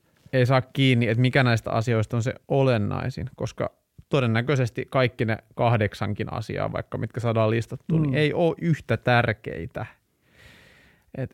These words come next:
Speaker 1: et, et se on just se, mitä tarkoitan työanalyysillä. Ja siis kompetenssi tarkoittaa havaittavaa käyttäytymistä.
Speaker 2: Mm, semmoista näkyvää
Speaker 1: Näkyvää.
Speaker 2: osaamista, että sä pystyt tekemään jotain.
Speaker 1: Jotain, mitä me voidaan pistää se ihminen tekemään ja katsoa, miten se suoriutuu.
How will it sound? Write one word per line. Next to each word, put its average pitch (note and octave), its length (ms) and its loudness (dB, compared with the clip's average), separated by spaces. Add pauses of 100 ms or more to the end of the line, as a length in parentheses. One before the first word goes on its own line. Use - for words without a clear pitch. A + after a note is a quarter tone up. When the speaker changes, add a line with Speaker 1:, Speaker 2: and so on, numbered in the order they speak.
Speaker 1:
et, B2 180 -8
et - 100 -12
se D3+ 140 2
on A#2+ 140 4
just A2 200 0
se, A2 140 0 (300)
mitä A2 140 0
tarkoitan G#2+ 420 0 (440)
työanalyysillä. A2+ 880 2 (220)
Ja C#3 60 -6
siis B2 140 -2
kompetenssi F3+ 560 2
tarkoittaa C3 580 0 (1120)
havaittavaa D#3+ 560 0
käyttäytymistä. - 800 -4 (180)
Speaker 2:
Mm, C3+ 220 -2
semmoista D#3 260 -4
näkyvää C#3 500 0
Speaker 1:
Näkyvää. F3+ 260 -4
Speaker 2:
osaamista, G#2 440 2
että - 140 0
sä E3 60 -6
pystyt E3+ 380 -4
tekemään D3+ 340 0
jotain. A#2+ 340 -4 (220)
Speaker 1:
Jotain, F#3 340 2
mitä F3+ 140 0
me D#3+ 160 4
voidaan C#3+ 300 4
pistää D#3 340 2
se C3 240 2
ihminen B2 340 4
tekemään B2+ 600 2
ja A2+ 80 2
katsoa, A#2+ 380 0
miten A2 200 0
se B2 120 -6
suoriutuu. G#2 760 -4